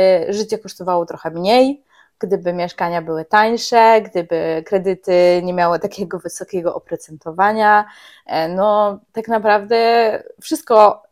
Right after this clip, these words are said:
jeżeli by wyglądało troszkę inaczej, to być może byśmy zostały w Polsce, a myślę, że na pewno jest to przypadek wielu, wielu Polaków, którzy chcieliby wrócić do Polski, ale nie mogą,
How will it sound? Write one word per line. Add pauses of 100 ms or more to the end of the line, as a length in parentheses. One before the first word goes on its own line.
jeżeli
by
wyglądało
troszkę
inaczej,
to
być
może (380)
byśmy
zostały
w
Polsce, (260)
a
myślę,
że
na
pewno
jest
to
przypadek (600)
wielu,
wielu
Polaków, (300)
którzy
chcieliby
wrócić
do
Polski, (280)
ale
nie
mogą,